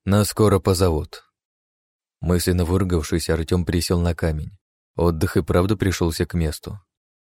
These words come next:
Игрок посмотрел логи. Система дала ему шесть уровней за убийство Лича. Лут, если и был, пожрала чертова черная дыра.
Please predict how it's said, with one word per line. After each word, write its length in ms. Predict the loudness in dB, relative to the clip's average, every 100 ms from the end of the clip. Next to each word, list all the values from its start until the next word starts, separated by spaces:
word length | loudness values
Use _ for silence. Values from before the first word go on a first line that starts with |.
| _ _ _
Игрок 460 | -4 0 2 0 -2
посмотрел 520 | -4 0 -2 0 0
логи. 380 | 0 -2 -4 -12 _ _ _
Система 480 | -10 -8 -2 0 2
дала 260 | 2 2 2
ему 180 | 2
шесть 280 | 0 -2 0
уровней 380 | -2 0 0 0
за 100 | 0
убийство 380 | -2 -4 -2 -2
Лича. 400 | -2 -6 -8 -12 _ _ _ _ _
Лут, 260 | 0 0 2
если 400 | 2 2 0 0
и 100 | 2
был, 360 | 2 0 0 -4 -16 _
пожрала 560 | -2 0 2 2 2 2
чертова 480 | 0 0 2 0 0
черная 420 | 0 0 0 0
дыра. 420 | 0 0 -2